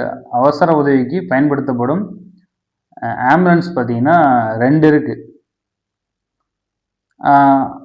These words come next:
அடுத்து வந்து, அதாவது தருமபுரி மாவட்ட தலைமை மருத்துவமனை கீழாக, அஹ், மொத்தம் எட்டு ஆரம்ப சுகாதார நிலையங்கள் வந்து செயல்பட்டு இருக்கு.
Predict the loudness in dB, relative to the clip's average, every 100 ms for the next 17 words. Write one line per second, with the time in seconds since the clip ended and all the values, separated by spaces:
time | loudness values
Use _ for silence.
0 | -20 _ _ _ _ _ -2 0 2 2
1 | 2 2 0 -2 -4 -2 0 0 0 2
2 | 2 2 2 2 2 0 -4 -4 -2 0
3 | 0 0 -2 0 0 0 -2 -8 -18 _
4 | -6 -2 0 0 -2 -6 -10 _ _ _
5 | _ _ _ _ _ _ _ -14 -12 -12
6 | -14 -20 _ _ -6 -2 2 2 2 0
7 | 2 0 0 2 4 6 6 4 0 -2
8 | 2 2 2 0 0 0 -2 -2 -2 0
9 | 0 0 -4 -8 -12 -18 _ _ _ _
10 | _ _ _ _ _ _ _ -2 2 4
11 | 2 -2 -6 -12 -12